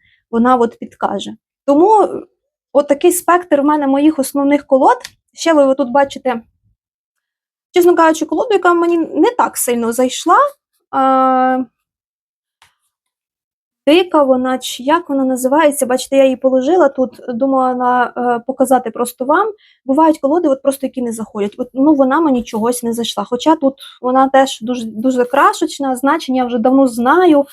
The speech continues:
але чогось, ну, так. Тому нічого не можу, е, сказати.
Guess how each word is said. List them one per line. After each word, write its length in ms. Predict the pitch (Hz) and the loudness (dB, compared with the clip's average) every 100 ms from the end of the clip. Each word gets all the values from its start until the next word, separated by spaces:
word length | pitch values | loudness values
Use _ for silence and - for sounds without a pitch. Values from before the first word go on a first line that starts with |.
| - - _ _ - | -12 -20 _ _ -6
але 240 | 262 415 | -2 -2
чогось, 460 | 415 269 277 349 262 | -2 0 2 0 -2
ну, 100 | 339 | -4
так. 260 | 208 202 - _ _ _ _ _ _ _ _ _ _ _ _ _ | -4 -6 -8 _ _ _ _ _ _ _ _ _ _ _ _ _
Тому 420 | 254 277 370 359 359 _ _ _ _ _ _ _ _ _ _ - | 2 4 6 4 -2 _ _ _ _ _ _ _ _ _ _ -2
нічого 280 | 285 392 | 0 4
не 80 | 370 | 4
можу, 460 | 330 339 311 311 311 | 4 2 4 4 4
е, 560 | 277 277 277 269 262 262 | 4 0 0 -2 -4 -6
сказати. 680 | - 285 294 403 466 349 | -4 -2 0 0 0 -2